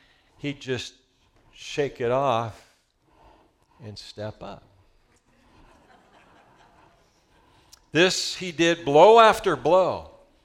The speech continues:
Shook it off. He stepped up. He'd shake it off. He'd step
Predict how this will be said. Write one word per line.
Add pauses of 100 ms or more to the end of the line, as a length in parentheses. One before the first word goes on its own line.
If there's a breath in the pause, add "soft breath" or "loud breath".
(560)
Shook
it
off. (1200)
He
stepped
up. (1400)
He'd
shake
it
off. (1200)
He'd
step